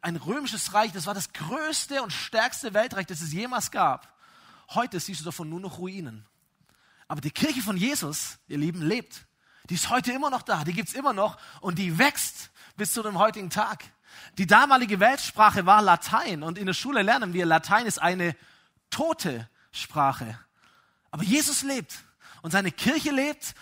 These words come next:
und sie wächst und sie ist dynamisch bis zu diesem heutigen Tag. Ihr Lieben, das sind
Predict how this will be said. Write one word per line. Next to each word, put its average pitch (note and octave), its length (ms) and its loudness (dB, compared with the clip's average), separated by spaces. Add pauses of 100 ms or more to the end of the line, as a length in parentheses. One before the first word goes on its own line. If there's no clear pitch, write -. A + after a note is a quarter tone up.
(180)
und F#3 160 -6
sie F3 160 0
wächst - 340 0
und G#3 160 -8
sie G#3 160 -4
ist G3+ 220 -6
dynamisch A3+ 640 2 (280)
bis A#3 260 -2
zu G#3+ 120 -4
diesem F#3+ 340 -6
heutigen G#3 400 0
Tag. D#3 380 -2 (260)
Ihr E3 60 -6
Lieben, B3 200 0
das G3+ 200 0
sind G#3 260 -4